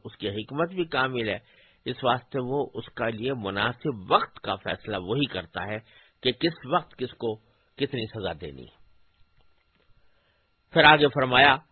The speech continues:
کہ ان الدین عند اللہ الاسلام، حقیقت تو یہ ہے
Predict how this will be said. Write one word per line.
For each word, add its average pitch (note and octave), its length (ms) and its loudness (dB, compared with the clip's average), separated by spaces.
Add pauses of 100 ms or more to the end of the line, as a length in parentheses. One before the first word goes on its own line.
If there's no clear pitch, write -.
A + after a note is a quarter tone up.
(460)
کہ D3+ 140 4
ان E3+ 220 4
الدین C#3+ 440 4
عند A#2+ 300 2
اللہ G2+ 340 -4
الاسلام، E2 540 -10 (2250)
حقیقت C#3 480 -4
تو C3 80 -2
یہ C3+ 160 2
ہے D3+ 220 -2